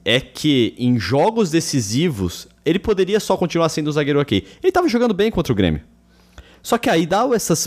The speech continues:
des-, dessas panes dele, e nunca é uma pane num jogo de Brasileirão,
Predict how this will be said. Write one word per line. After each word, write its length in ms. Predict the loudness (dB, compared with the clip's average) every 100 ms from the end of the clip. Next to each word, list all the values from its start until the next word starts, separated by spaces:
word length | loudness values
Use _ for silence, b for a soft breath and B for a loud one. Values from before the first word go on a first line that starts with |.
| -6
des-, 340 | -2 -2 -2
dessas 340 | -4 -2 -2 -2
panes 380 | 0 0 0 0
dele, 280 | 0 0 B B B
e 140 | -2 0
nunca 320 | 0 0 0
é 100 | 0
uma 160 | 0 -2
pane 340 | -2 0 2
num 140 | 2 2
jogo 300 | 0 0 0
de 180 | 0
Brasileirão, 680 | 0 0 0 2 2 2 0